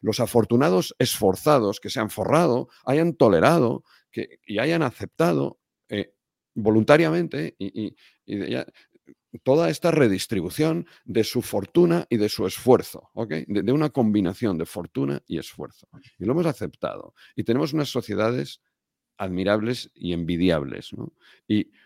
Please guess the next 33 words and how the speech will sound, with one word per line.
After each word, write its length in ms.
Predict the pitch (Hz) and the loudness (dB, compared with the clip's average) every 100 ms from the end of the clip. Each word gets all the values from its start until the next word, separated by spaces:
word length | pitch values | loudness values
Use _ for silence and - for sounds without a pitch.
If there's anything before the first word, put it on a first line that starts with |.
| _ | _
y 100 | 120 | 2
ahora 160 | 120 160 | 4 4
la 100 | 160 | 0
pregunta 400 | 147 165 160 151 | 2 2 2 2
es, 160 | 151 - | 0 -4
vale, 280 | 101 90 62 _ | 0 0 -2 _
y 120 | - 117 | -2 2
en 80 | |
el 100 | 117 | 2
siguiente 440 | 113 123 110 165 170 | 0 -2 0 0 2
paso, 440 | 143 131 90 117 117 - | 0 0 -4 -8 -12 -6
con 180 | 95 | -2
las 140 | 98 95 | 0 -2
siguientes 420 | 95 131 131 143 | -2 -2 -2 -6
tecnologías, 760 | 139 120 101 95 117 87 - - | -4 -2 -2 -2 -2 -2 -4 -6
cuando 260 | 95 95 | -4 -2
sean 240 | 98 127 131 | -2 0 0
las 140 | 110 | 0
máquinas, 520 | 107 123 113 82 87 - - | 0 0 0 -2 -4 -12 -14
cuando 240 | - 104 101 | -4 0 2
la 80 | 107 | 2
contribución 800 | 107 107 113 101 104 123 139 | 2 0 2 0 0 -2 0
a 100 | - | 0
la 80 | 113 | -2
creación 420 | 95 82 - 123 | 0 -2 0 0
de 80 | 123 | 2
valor 340 | 92 78 107 107 | 2 2 2 0
de 80 | |
las 140 | 76 85 | -4 -4
máquinas 360 | 98 120 104 | -4 -2 -4
y 40 | 95 | -4
al-, 280 | 78 78 78 | -6 -8 -10
algoritmos 680 | 90 78 78 92 113 82 - | -8 -8 -4 0 0 -2 -6